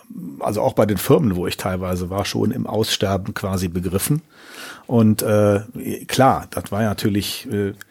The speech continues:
Linux hatte schon... Äh, ja,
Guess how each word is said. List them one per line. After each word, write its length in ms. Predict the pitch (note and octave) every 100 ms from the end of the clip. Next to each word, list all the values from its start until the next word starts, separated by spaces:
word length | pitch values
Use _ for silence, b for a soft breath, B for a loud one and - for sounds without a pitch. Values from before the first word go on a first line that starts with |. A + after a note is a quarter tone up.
| B B B B B B C4 - - - - -
Linux 480 | A#2+ A#2 B2 -
hatte 220 | A#2+ - A#2+
schon... 480 | - B2 B2+ A#2+
Äh, 460 | C3+ A#2 A2+ A2+ A2 - _ b b b b b
ja, 200 | G#2+ A2+